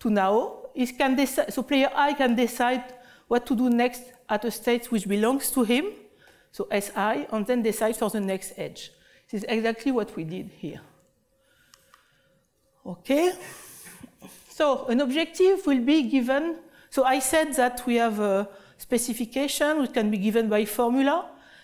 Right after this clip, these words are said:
Here we will look at objectives, which are what, what we want to achieve in a game. And for, to do that, we will assume that each edge is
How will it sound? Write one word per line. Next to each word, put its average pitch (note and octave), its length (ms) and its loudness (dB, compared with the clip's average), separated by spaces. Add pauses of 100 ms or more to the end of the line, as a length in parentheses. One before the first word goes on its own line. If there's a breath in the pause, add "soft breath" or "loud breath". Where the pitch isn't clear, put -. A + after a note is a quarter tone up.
(140 loud breath)
Here D#4+ 200 4
we C#4 100 6
will C4+ 300 6
look C4 220 4
at - 360 -2
objectives, B3 840 0
which A#3+ 240 -2
are B3 160 2
what, A#3+ 240 0 (180)
what A#3+ 340 -2
we C4 80 4
want D4+ 240 4
to C4+ 100 0
achieve B3+ 420 0
in G#3 160 -2
a G#3+ 60 2
game. G3 400 -2 (600 loud breath)
And C4 160 0
for, C#4 220 0
to D4 140 0
do C#4 160 4
that, D#4+ 300 0
we C#4+ 80 4
will C#4+ 200 4 (120)
assume D4+ 440 2
that C4 240 0
each E4 380 0 (420)
edge D#4+ 340 0
is A#3+ 260 -2